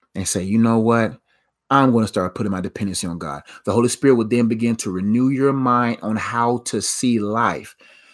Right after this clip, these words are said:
I went through depression. You know why I went through depression? 'Cause I idolized ministry. I idolized the results of ministry. So when I didn't get those results of ministry, I was sad.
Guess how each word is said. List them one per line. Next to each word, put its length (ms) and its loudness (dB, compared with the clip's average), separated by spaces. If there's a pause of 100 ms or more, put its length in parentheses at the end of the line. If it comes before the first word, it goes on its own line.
(280)
I 160 4
went 240 4
through 120 4
depression. 500 2
You 80 2
know 100 4
why 120 4
I 40 4
went 140 2
through 80 -2
depression? 420 -2
'Cause 140 -2
I 120 -2
idolized 580 0
ministry. 540 -2 (520)
I 160 2
idolized 460 4
the 80 -2
results 460 0
of 80 -4
ministry. 480 -2 (160)
So 120 2
when 200 2
I 100 -4
didn't 300 0
get 160 -2
those 160 -2
results 360 -2
of 80 -6
ministry, 440 -4 (260)
I 160 -2
was 180 -4
sad. 460 -6